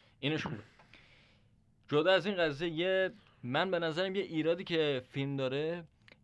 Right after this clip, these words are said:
ای کاش این جغرافیای ساخت اون خونه رو بهتر در می‌آورد.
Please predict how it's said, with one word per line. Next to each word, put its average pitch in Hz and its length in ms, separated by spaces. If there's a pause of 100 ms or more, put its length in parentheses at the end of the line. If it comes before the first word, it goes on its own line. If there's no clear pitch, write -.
(120)
ای 180 200
کاش 202 340 (100)
این 170 480 (760)
جغرافیای 143 1000
ساخت - 480
اون 156 120
خونه 139 360
رو 170 80
بهتر 131 340
در 101 160
می‌آورد. 101 440